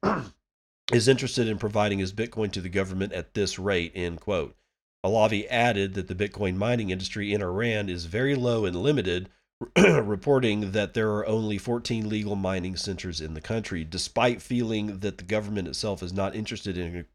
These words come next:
in accruing Bitcoin and that the legal mining industry is small.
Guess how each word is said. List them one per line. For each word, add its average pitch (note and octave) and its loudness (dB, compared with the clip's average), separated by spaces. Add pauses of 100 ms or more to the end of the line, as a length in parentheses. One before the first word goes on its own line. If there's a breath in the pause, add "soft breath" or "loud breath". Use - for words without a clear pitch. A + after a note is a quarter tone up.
(120)
in D3+ 6
accruing F#2+ -2
Bitcoin F2+ -4
and F#2+ -2
that G2+ 2
the F2 -4
legal A2 -2
mining G#2+ 0
industry F#2 -4
is D#2 -6
small. G2+ 2